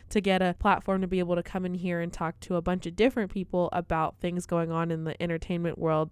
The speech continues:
It has been so much fun. And so thank you to K W V A news team. It has been an amazing time. And Lounge with Lex will be back next year. So something to look forward to. And that is the end of my little rant.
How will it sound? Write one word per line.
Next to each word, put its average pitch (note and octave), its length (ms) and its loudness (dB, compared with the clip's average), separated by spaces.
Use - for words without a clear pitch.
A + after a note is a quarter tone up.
It F#3+ 60 -4
has A3+ 200 6
been G3 240 0
so - 240 0
much E3+ 240 0
fun. E3 160 -6
And D#3+ 160 -4
so E3 140 2
thank A3 260 4
you A#3 120 0
to G#3 80 0
K G3+ 180 0
W F#3 320 2
V F3 180 0
A E3 200 2
news G3 420 0
team. F#3+ 320 -4
It E3+ 80 -2
has F3 160 0
been E3 320 -2
an G3 100 4
amazing G3 440 4
time. E3+ 360 -2
And F3 300 0
Lounge F3+ 320 4
with A3+ 140 2
Lex F3 280 0
will F3 300 2
be F#3 120 4
back E3 280 2
next D#3+ 320 -4
year. - 160 -4
So - 380 0
something A3+ 360 2
to A3 60 2
look F#3 220 0
forward D#3+ 380 0
to. D#3+ 240 -2
And A3 260 6
that G3 220 4
is C4 100 4
the B3 80 4
end G#3+ 160 2
of A3+ 80 4
my G3+ 140 4
little F#3 300 6
rant. E3 520 -2